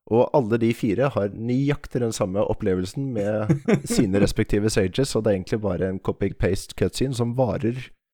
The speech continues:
Speaker 1: unødvendig lenge, i hvert fall når det ikke er noe
Speaker 2: <laughs>
Speaker 1: variasjon i de.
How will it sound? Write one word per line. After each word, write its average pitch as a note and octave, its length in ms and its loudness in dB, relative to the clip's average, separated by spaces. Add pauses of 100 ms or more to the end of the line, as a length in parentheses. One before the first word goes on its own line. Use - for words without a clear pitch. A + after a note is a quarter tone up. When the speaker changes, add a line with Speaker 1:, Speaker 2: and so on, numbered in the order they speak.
(440)
Speaker 1:
unødvendig G2+ 580 2
lenge, A#2+ 240 2 (480)
i - 80 -20
hvert A2 120 2
fall A#2+ 160 0
når A2 120 2
det A#2+ 140 6
ikke A2+ 180 2
er A2+ 60 6
noe F#2+ 320 4
Speaker 2:
<laughs> G2 60 2
Speaker 1:
variasjon F#2+ 440 0
i F#2 160 -2
de. E2+ 140 -2